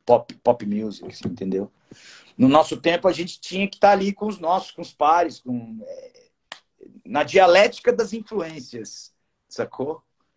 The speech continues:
Tinha que tá ali discutindo o que que era bom, o que que não era,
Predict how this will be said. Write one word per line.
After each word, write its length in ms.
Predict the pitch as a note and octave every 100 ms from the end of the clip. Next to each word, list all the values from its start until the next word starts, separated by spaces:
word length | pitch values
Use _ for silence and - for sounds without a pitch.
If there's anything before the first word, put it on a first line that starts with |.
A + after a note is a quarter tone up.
| _ _
Tinha 220 | - A2+
que 120 | A2
tá 160 | - C#3
ali 480 | C#3+ C3 C#3 D3+ E3 E4 -
discutindo 460 | - E4 - D4+
o 20 |
que 140 | B3 B2+
que 100 | -
era 100 | C3+
bom, 180 | B2+ C#3+
o 20 |
que 100 | C#3
que 140 | -
não 120 | C#3+
era, 200 | B2+ D3+